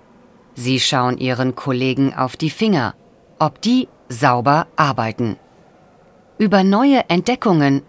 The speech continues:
wird lange diskutiert, bis man eine logische, nachweisbare Erklärung für sie hat. Die Klimaforscher aus achtzig Ländern haben sich zu einem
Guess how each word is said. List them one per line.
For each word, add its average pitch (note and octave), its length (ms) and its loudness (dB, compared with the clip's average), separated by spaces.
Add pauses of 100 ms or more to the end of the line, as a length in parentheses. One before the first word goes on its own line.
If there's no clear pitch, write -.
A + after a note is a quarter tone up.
wird B2 280 -4
lange C3+ 400 0 (140)
diskutiert, C#3 680 -4 (840)
bis C4 200 0
man F#3 380 2
eine C#3 380 0 (140)
logische, E3+ 800 2 (240)
nachweisbare D3 1120 0 (180)
Erklärung F3 720 0 (240)
für - 220 -8
sie A#2+ 240 -6
hat. A#2 300 -6 (1160)
Die F#3+ 140 2
Klimaforscher E3+ 1120 2
aus C3 280 -6 (200)
achtzig G3+ 680 -2
Ländern D#3 500 2 (220)
haben G3 340 0
sich F3 360 -4
zu - 220 -2
einem D3+ 340 2